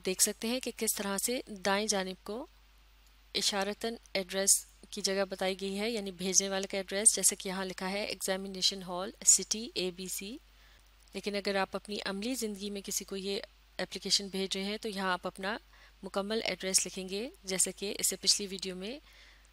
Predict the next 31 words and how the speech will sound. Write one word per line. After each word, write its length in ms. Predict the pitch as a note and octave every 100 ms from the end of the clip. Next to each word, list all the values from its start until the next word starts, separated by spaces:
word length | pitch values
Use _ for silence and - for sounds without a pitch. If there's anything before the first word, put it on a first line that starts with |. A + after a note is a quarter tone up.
| -
तफसील 360 | G3 - A3 A3
से 240 | - G#3 - -
एक्सप्लेन 400 | - - G3 G3+
किया 200 | - F3
गया 200 | F3 F3
था 200 | - G#3
कि 100 | -
उसे 220 | - G3+
किस 200 | - F#3+
तरह 180 | F#3 F#3
से 120 | F#3
लिखा 240 | E3+ - E3+
जाता 280 | D#3+ -
है। 180 | E3+ - - - - - - - - -
और 120 | F#3+ -
इस 160 | A#3+ -
तरफ 180 | C4+ C4
अगर 180 | A3+ A3+
आप 100 | G#3+
देखें 500 | G3+ G3+ A3+ B3 D#4 -
यहाँ 280 | G3+ G3+ G3+
बाएं 220 | F#3+ F#3 F#3+
जानिब 300 | F#3+ G3 F#3+
को, 180 | G#3+ A#3 - -
तो 80 |
ये 200 | F#3 G#3
क्या 200 | G3+ G3
लिखा 240 | F#3 F#3+ A3
है, 160 | A#3 B3
ये 180 | G#3
है 280 | G#3 G#3 C#4+